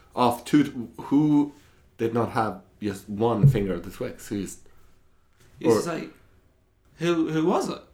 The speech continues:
Speaker 1: Yeah.
Speaker 2: He said, like, "I'm not
Speaker 1: Yeah.
Speaker 2: mad. I'm not
Speaker 1: Yeah.
Speaker 2: saying I'm gonna kick you
Speaker 1: But
Speaker 2: out."
Speaker 1: why did he make a big deal of it? Why couldn't he just let it go? What, what, it was just
Speaker 2: But,
Speaker 1: a
Speaker 2: like,
Speaker 1: Twix.
Speaker 2: you
Speaker 1: It was
Speaker 2: would,
Speaker 1: just a
Speaker 2: like,
Speaker 1: Twix. It was just a Twix.
Speaker 2: Look, if you found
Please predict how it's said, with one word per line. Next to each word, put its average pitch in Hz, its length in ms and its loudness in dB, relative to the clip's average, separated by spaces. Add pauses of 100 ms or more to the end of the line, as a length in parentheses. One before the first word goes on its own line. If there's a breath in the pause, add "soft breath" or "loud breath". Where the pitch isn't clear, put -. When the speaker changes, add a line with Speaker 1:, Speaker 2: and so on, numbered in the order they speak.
(140)
Speaker 1:
Yeah. 113 200 0 (300)
Speaker 2:
He 160 100 -2
said, 208 380 0 (100)
like, 170 300 -2
"I'm 170 240 2
not 180 200 2
Speaker 1:
Yeah. 113 60 -4
Speaker 2:
mad. 165 340 2
I'm 139 120 -4
not - 140 4
Speaker 1:
Yeah. 104 40 6
Speaker 2:
saying 170 480 2
I'm 139 80 -2
gonna 131 140 -2
kick - 280 -8
you 127 80 -4
Speaker 1:
But 190 140 4
Speaker 2:
out." 165 100 -6
Speaker 1:
why 240 280 4
did 196 180 -2
he 196 140 2
make 180 360 0
a 151 60 2
big 143 240 2
deal 147 220 0
of 117 80 -2
it? 113 160 -2
Why 160 180 2
couldn't 127 240 2
he 120 80 6
just 117 160 0
let 120 160 4
it - 80 -2
go? 101 240 -4 (100)
What, 131 260 0
what, 143 300 2
it 165 140 4
was 147 120 -4
just 440 160 2
Speaker 2:
But, 427 60 2
Speaker 1:
a - 40 2
Speaker 2:
like, - 60 -2
Speaker 1:
Twix. 233 220 4
Speaker 2:
you 415 100 0
Speaker 1:
It 453 40 2
was 480 100 4
Speaker 2:
would, - 40 -2
Speaker 1:
just 254 140 2
a - 40 0
Speaker 2:
like, - 80 -6
Speaker 1:
Twix. - 540 2 (180 loud breath)
It 190 40 -2
was 165 120 0
just - 200 0
a - 100 -16
Twix. 101 160 -2
Speaker 2:
Look, - 260 0
if 151 140 -4
you 254 100 4
found 123 680 -2